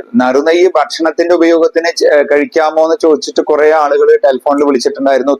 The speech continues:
തീർച്ചയായും നറുനെയ്യും നമുക്ക് ഭക്ഷണത്തിന്റെ എല്ലാം, ദോശയായാലും ബിരിയാണി ആയാലും മറ്റുള്ള ഏത് പദാർത്ഥത്തിനും ഉപയോഗിക്കാം. ഞങ്ങളിൽ നിന്നും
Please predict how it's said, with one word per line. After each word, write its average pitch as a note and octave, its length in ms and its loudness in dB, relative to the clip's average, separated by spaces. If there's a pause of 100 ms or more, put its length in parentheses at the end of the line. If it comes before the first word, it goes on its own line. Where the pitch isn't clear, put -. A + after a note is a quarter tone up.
തീർച്ചയായും D3 720 0 (340)
നറുനെയ്യും C3 500 0
നമുക്ക് D#3 200 -2
ഭക്ഷണത്തിന്റെ E3 600 -2
എല്ലാം, D#3 500 0
ദോശയായാലും B2 760 2
ബിരിയാണി B2 460 0
ആയാലും B2+ 280 0
മറ്റുള്ള B2+ 280 0
ഏത് A#2+ 180 2
പദാർത്ഥത്തിനും B2+ 580 0
ഉപയോഗിക്കാം. A#2 600 0 (440)
ഞങ്ങളിൽ D#3 420 0
നിന്നും E3 200 0